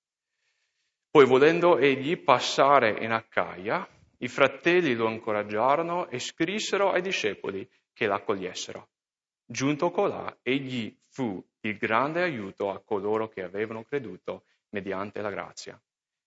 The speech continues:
Egli infatti confutava con grande vigore i giudei pubblicamente,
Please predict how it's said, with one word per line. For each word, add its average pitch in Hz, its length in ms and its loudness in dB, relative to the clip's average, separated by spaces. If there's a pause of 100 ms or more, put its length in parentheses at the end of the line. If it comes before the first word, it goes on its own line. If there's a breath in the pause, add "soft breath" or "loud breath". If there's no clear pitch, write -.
Egli 131 320 0
infatti 113 640 0
confutava 113 840 -2
con 104 180 -12
grande 117 400 -6
vigore 110 420 -6
i 101 160 -10
giudei 104 340 -6
pubblicamente, 131 840 -10